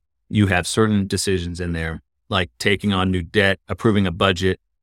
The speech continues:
things like that, that might need to be approved by a majority of the interest. So you're not saying, "Hey, I have power to do this as an investor." If I'm putting in a check and I'm gonna have, you know, ten percent of the capital contributions into this deal, I'm not asking for,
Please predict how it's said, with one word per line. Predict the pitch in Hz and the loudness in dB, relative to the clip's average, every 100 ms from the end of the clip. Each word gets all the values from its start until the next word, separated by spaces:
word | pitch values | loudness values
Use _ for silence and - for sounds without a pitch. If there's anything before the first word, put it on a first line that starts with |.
| - | -2
things | 107 98 | 2 2
like | 92 87 | 0 0
that, | 98 92 90 - | 0 0 0 -2
that | 90 90 | -2 0
might | 95 87 | 0 -2
need | 92 101 87 | 0 0 2
to | |
be | 90 90 | 0 0
approved | - 110 98 90 | 0 0 0 0
by | 95 90 | 0 0
a | 87 | 0
majority | 90 104 95 92 90 | -2 0 2 2 2
of | 82 | -2
the | 87 | -4
interest. | 82 80 - - | -4 -8 -10 -4
So | 107 90 - _ _ | 0 0 -4 _ _
you're | 110 | 0
not | 117 110 | 2 2
saying, | - 110 107 | 2 4 4
"Hey, | 117 | 4
I | 98 107 | 4 2
have | 113 101 | 0 -2
power | - 101 101 | -2 0 0
to | 95 | -2
do | 87 92 | -2 -2
this | 104 92 - | 0 0 -2
as | 92 87 | -2 0
an | 92 | 0
investor." | 95 90 101 - 113 | 0 0 0 0 -2
If | 92 | 0
I'm | 87 92 87 _ 98 - | -2 -2 -6 _ -20 -4
putting | 107 98 | 0 0
in | 95 | 0
a | 85 | -2
check | - 101 - | 0 0 0
and | 87 | -2
I'm | 90 | -2
gonna | 90 | -4
have, | 85 87 82 _ _ _ - | -2 -4 -4 _ _ _ -4
you | 95 | 0
know, | 85 82 82 _ | 2 0 -4 _
ten | - 101 | 0 0
percent | 92 101 98 | 2 2 2
of | |
the | 87 | 0
capital | - 95 - | 0 -2 -2
contributions | - 95 - 98 104 101 | -4 -4 0 0 0 0
into | 98 107 95 | 0 0 0
this | 95 | -2
deal, | - 104 120 - _ _ _ | 0 2 2 -2 _ _ _
I'm | - 110 | -2 2
not | 110 107 | 4 4
asking | 107 - 104 | 2 2 -2
for, | - 98 98 90 | 0 2 2 2